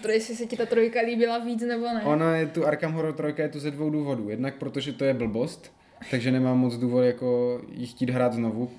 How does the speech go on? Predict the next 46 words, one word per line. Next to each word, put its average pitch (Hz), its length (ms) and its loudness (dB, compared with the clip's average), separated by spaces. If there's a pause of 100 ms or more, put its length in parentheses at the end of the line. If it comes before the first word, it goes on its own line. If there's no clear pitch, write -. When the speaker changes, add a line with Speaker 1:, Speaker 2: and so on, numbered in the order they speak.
Speaker 2:
a 117 120 0
to 107 260 -4
jsme, 123 240 0
a 117 160 -4
tomu 117 240 -2
jsme 123 180 0
dávali 110 340 2
jako 110 200 -2
víc 104 160 -8
šancí. 104 420 -4
Hrál 110 200 2
jsem 113 140 -6
to 113 60 -2
ještě 113 220 -2
dávno 113 280 2
předtím, 113 320 -6
než 107 120 -4
jsem 107 200 -4
to 107 100 -4
hrál 226 220 4
s 226 60 6
Speaker 1:
Mhm, 226 100 6
Speaker 2:
tebou. 233 160 0
Speaker 1:
jo, 220 220 0
to 214 60 -8
je 208 60 -8
pravda. 196 240 -12 (220)
Speaker 2:
A 101 340 0
s - 440 -6
Martinem 110 720 2
a 113 40 0
spol. 113 260 0
A - 40 -4
se-, 120 240 -4 (220)
zahráli 117 360 0
jsme 131 180 -4
to 139 100 0
dvakrát 107 440 -2
a 110 80 -4
seděli 113 320 -4
jsme 120 140 -6
u 110 100 -4
toho 110 160 -2
a 110 40 -2
říkali 110 280 -4
si, 113 200 -6